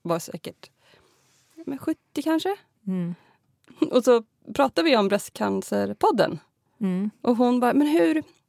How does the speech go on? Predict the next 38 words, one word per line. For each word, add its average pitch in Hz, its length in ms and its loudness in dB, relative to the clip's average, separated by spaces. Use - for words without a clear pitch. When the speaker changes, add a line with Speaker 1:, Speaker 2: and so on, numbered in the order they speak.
Speaker 1:
hur, 330 320 2
hur 294 140 0
kommer 311 280 4
jag, 302 80 0
hur 294 120 -2
ska 277 160 -4
jag 277 160 2
kunna 466 180 -2
lyssna 240 300 2
på 220 60 -2
den? 190 160 4
Jag 214 160 4
Speaker 2:
Mm. 220 80 4
Speaker 1:
som 220 100 2
är 226 60 2
så 220 120 -4
gammal." 170 580 2
Speaker 2:
Mm. 240 380 0
Speaker 1:
Och - 320 4
jag 220 120 4
bara, 208 120 2
"Jo, 269 140 4
men 254 160 4
den 262 180 0
är, 262 260 2
åh, 254 240 2
det, 240 140 2
det 214 160 -4
är 254 40 0
inte 254 160 -4
klart 302 440 4
än 170 180 2
och 151 80 -6
sådär 156 300 2
Speaker 2:
Mm. 214 260 2
Speaker 1:
ännu, 185 240 4
men, 190 280 2
ehm, 190 280 0